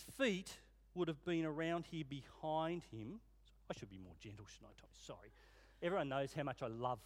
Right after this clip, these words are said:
feet. They're big feet, Tommy. Oh, sorry. And anyway, so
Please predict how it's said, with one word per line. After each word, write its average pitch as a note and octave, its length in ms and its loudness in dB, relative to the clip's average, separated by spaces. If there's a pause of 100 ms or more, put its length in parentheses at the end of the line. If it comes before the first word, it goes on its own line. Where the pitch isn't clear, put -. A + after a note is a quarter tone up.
(140)
feet. G#2 300 -6 (300)
They're G3 100 6 (140)
big F3+ 160 2
feet, F3 340 4
Tommy. C#3+ 320 0 (100)
Oh, G3 80 8
sorry. F#3 200 10 (200)
And E3 120 2 (160)
anyway, F3+ 280 0 (280)
so F#3+ 220 8